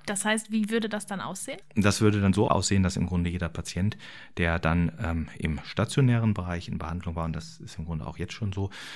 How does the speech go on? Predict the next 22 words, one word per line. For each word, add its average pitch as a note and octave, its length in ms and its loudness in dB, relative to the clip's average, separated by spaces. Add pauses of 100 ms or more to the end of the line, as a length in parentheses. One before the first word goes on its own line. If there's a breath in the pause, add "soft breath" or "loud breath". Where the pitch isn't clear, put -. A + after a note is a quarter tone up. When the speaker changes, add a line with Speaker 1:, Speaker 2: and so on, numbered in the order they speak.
(120)
Speaker 2:
von E2+ 180 2
einer E2 160 4
Parkinson-Nurse E2 720 2
mitbetreut B2 640 2
wird, A2 160 4
dann F#3+ 140 12
aber - 260 6
auch, G#2 180 4
wenn G2 100 4
er F#2 100 2
in F#2+ 100 2
den F2 120 2
ambulanten F#2+ 540 0
Bereich F2+ 380 0
zurückkehrt, - 1300 2 (460 loud breath)
diese B2+ 220 4
Parkinson-Nurse F#2+ 1000 4
als E2+ 260 -4
Ansprechpartner F2+ 800 -2
zur - 140 -6
Verfügung D3 460 2
hat, A#2+ 180 2